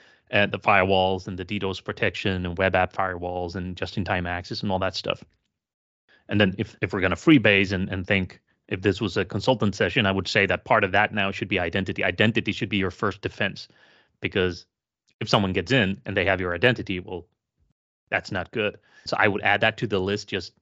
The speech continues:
top of mind. Identity is a, is a strong defense. But I mean, we're, we're taking a look in this exam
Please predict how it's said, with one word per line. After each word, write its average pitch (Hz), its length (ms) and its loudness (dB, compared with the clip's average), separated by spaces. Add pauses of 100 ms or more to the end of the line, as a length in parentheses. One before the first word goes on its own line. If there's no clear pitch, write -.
top 104 160 0
of 92 140 -2
mind. 95 420 -6 (160)
Identity 92 480 -6
is 87 180 -4
a, 87 240 -4 (220)
is - 140 -8
a 101 60 -2
strong 92 260 -6
defense. 131 460 -6 (1000)
But 110 320 6
I 85 160 -6
mean, 226 160 0
we're, 170 240 2
we're 175 200 0
taking 185 300 2
a 147 60 2
look 139 240 2
in 143 140 0
this 135 160 4
exam 127 500 0